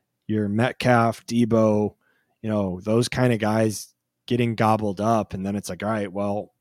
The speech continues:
my wide receiver fifteen is now sitting there at,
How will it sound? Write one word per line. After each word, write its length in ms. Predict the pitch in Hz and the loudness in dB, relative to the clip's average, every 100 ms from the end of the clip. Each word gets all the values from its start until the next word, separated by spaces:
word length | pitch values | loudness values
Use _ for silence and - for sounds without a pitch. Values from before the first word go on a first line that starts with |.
| _ _ _ | _ _ _
my 260 | 113 120 120 | -6 -2 2
wide 280 | 113 113 110 | 6 6 6
receiver 400 | 113 - 110 110 | 0 -2 -2 -4
fifteen 520 | - 117 - 123 113 | -2 -4 -2 -2 0
is 180 | 107 - | -2 -2
now 160 | 101 | -4
sitting 460 | 101 - 110 107 107 | -4 -2 -2 0 -2
there 380 | 101 101 98 95 | 0 0 0 -4
at, 340 | 107 104 98 | -4 -2 -2